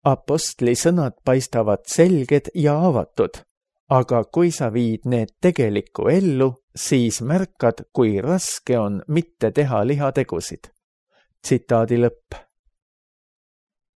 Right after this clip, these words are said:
Paulus ütleb vaimuvilja kohta kokkuvõtteks: "Millegi niisuguse vastu ei ole seadus." Asi on selles, et inimene, kes elab Kristuses, on saanud püha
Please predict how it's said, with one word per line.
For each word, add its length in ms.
Paulus 460
ütleb 520
vaimuvilja 760
kohta 400
kokkuvõtteks: 1000
"Millegi 580
niisuguse 720
vastu 420
ei 240
ole 160
seadus." 680
Asi 320
on 180
selles, 480
et 300
inimene, 560
kes 240
elab 300
Kristuses, 800
on 240
saanud 540
püha 300